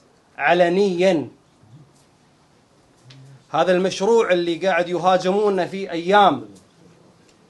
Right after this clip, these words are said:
رغم صمتنا بأنه هو مشروع محاولة لتحصين الرئيسين، أول أمر نذكر فيه أن يكون التصويت للرئاسة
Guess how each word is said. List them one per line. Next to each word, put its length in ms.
رغم 260
صمتنا 520
بأنه 420
هو 260
مشروع 560
محاولة 760
لتحصين 640
الرئيسين، 720
أول 680
أمر 440
نذكر 480
فيه 320
أن 120
يكون 420
التصويت 600
للرئاسة 840